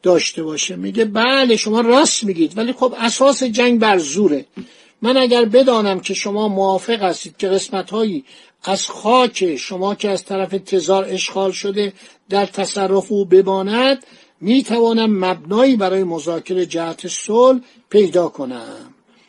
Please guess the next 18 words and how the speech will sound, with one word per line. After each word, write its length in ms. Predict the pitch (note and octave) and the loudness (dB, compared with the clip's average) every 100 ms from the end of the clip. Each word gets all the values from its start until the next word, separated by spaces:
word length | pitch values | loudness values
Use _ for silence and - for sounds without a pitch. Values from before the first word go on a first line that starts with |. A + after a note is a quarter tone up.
| _ _ - | _ _ -4
اجازه 380 | G3+ A3+ A3 | 0 2 2
بدید 320 | D4+ C#4+ D#4 - | 0 0 -2 -2
که 120 | A#3+ | -2
یک 360 | A3+ A3+ E4+ | 0 0 -2
سری 340 | - A3 G#3 A3+ | -2 -2 0 0
از 220 | G3+ E3 | -2 -4
این 120 | A3+ | -4
اراضی 420 | G3+ E3+ D#3+ C#3+ G#3 | -4 -4 -4 -2 0
رو 100 | G3 | 4
ببخشیم.» 600 | F#3 C#3 B2 - - - | 4 2 -4 -8 -12 -12
بیچاره 380 | F3+ G#3 G3+ | -10 -6 -4
عباس 440 | A3 E3 F3 E3+ E3+ | -4 -6 -10 -12 -12
میرزا، 300 | E3+ F3+ G#3+ | -10 -6 -6
فکر 240 | - A3 | -4 -8
کنم 400 | - A3 F3+ A3+ - - _ - | -6 -8 -6 -8 -10 -20 _ -2
وطنش 460 | E3+ - B3+ C#4 A3+ | -2 2 0 2 2
رو 60 | |
ببخشید، 540 | G3 F3+ A#2+ - - | 2 0 -2 -8 -14